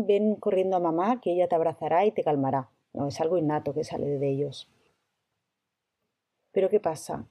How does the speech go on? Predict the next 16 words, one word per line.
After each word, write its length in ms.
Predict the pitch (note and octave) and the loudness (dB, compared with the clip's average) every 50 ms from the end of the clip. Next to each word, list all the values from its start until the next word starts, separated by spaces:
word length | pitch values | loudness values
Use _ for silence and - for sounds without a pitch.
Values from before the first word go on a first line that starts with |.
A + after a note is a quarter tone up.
| _ | _
Que 140 | - - F3+ | -4 0 0
nuestros 1040 | E3 E3 E3 D#3+ D#3+ - - - E3+ E3+ E3 E3 E3 E3+ E3 E3 - - - - _ _ _ _ | 2 2 0 -2 -4 -2 0 2 4 4 4 4 2 0 0 -4 -8 -14 -16 -18 _ _ _ _
pequeñines 720 | - F3+ F3 F#3 F3+ E3 F#3 A3+ A3 A3 G#3+ G#3 G#3 - | -2 0 0 0 -2 0 2 2 2 2 2 0 -4 -6
y 40 | A3+ | -4
pequeñinas 800 | - G#3 G#3 G#3 G#3+ G#3+ G#3 G#3 G3+ G3 G3 G3+ - - - G#3+ - - - | -2 2 2 2 2 2 0 -2 -2 -2 -4 -4 -6 -6 -6 -6 -6 -8 -4
van 200 | F3 F3+ E3 E3+ | -2 0 2 2
a 60 | F3 | 2
ir 140 | E3+ D#3+ E3 | 0 0 -2
creciendo, 760 | - D#3+ D#3+ D#3 - - G#3 F#3+ G3 F#3+ F3+ F#3 G3+ A3+ - _ _ _ _ _ _ _ _ _ _ _ - | -2 0 0 0 2 2 0 2 2 0 0 0 0 -2 -4 _ _ _ _ _ _ _ _ _ _ _ -6
las 180 | F#3 E3+ - - | -6 -4 -4 -6
experiencias 720 | F3 - - F#3 E3 E3+ F3 F3 F3 - G3 F#3 - - | -8 -4 -4 -2 0 0 0 0 0 0 0 0 0 -2
que 160 | - F3 E3 | 0 2 2
van 200 | E3 E3 E3 E3+ | 2 2 2 2
a 100 | E3 E3 | 2 2
ir 240 | E3 D#3+ D#3+ D#3 D3+ | 2 2 0 -2 -2
viviendo 760 | D#3+ D#3+ D3+ E3+ E3+ E3+ E3 D#3+ D#3 D#3 D#3+ D#3 D#3+ D#3+ | -2 -4 -2 2 2 2 2 2 2 2 2 2 0 -2